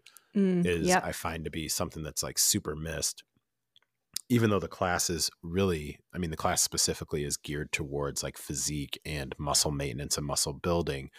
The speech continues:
Speaker 2: we utilize it more from, like, building glutes and hamstrings just because of the way that the, the anatomy works when you're doing the movement loaded, especially. However, I do like that one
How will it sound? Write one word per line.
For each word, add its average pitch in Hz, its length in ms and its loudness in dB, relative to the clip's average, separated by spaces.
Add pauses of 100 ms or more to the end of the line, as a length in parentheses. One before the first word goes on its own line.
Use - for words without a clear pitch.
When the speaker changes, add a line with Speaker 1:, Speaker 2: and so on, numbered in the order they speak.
(240)
Speaker 2:
we 98 120 4
utilize 92 480 6
it 80 120 0
more 82 200 0
from, 82 180 -6
like, 71 220 -4
building 76 360 -2
glutes 78 320 -4
and 67 80 -4
hamstrings 92 880 0
just - 220 0
because 78 240 -2
of 69 80 -6
the 69 100 -4
way 69 220 -2
that 67 180 -6
the, - 280 -2 (180)
the 78 100 0
anatomy 71 420 -2
works 69 400 -2
when 76 120 2
you're 69 80 0
doing 73 260 0
the 82 80 2
movement 90 460 4 (560)
loaded, 92 340 4
especially. 104 680 0 (340)
However, 76 520 2
I 82 120 0
do 73 160 -4
like 67 240 -4
that 62 240 -4
one 62 260 -10